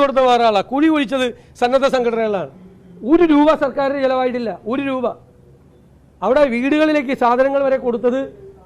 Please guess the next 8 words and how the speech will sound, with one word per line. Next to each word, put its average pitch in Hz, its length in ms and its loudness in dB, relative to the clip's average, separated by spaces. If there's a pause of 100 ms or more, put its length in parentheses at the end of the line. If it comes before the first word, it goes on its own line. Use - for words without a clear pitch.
(140)
ആളുകൾ 277 240 0 (100)
കൊടുത്താണ്. 247 400 -2
അതിൻ്റെയൊക്കെ 285 440 -4
കണക്ക് 240 380 -8
എഴുതി 262 180 -8
വെച്ചാൽ 262 240 -4 (420)
അതിൻ്റെ 269 300 -8
വിശ്വാസ്യത 294 520 -2